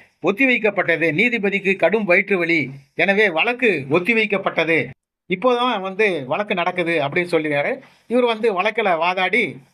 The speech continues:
இவர் வந்து ஜெயிச்சு கொடுக்குறாரு தன்னுடைய கட்சிக்காரருக்கு. இவ-, இப்படி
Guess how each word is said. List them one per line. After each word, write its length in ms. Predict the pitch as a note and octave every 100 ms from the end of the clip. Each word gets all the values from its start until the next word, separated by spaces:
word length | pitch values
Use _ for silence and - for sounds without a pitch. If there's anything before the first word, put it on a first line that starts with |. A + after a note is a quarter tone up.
| _ _ _
இவர் 180 | F3 G3+
வந்து 340 | F#3+ G3+ D3+
ஜெயிச்சு 280 | C3 G#3 G#3
கொடுக்குறாரு 440 | F3+ E3+ E3 D3+ C#3
தன்னுடைய 720 | C#3+ C#3+ C3+ B2+ A#2 A2+ G#2 _ _ _ _ _ _ _ _ _ _ _ _ _ _ E3
கட்சிக்காரருக்கு. 840 | F3+ A#3 G3+ D#3+ D3+ C#3 E3+ C4 - _ _ _ _ _ _
இவ-, 320 | A3 C#4 A3
இப்படி 460 | G3+ A#3+ C#4 G#3+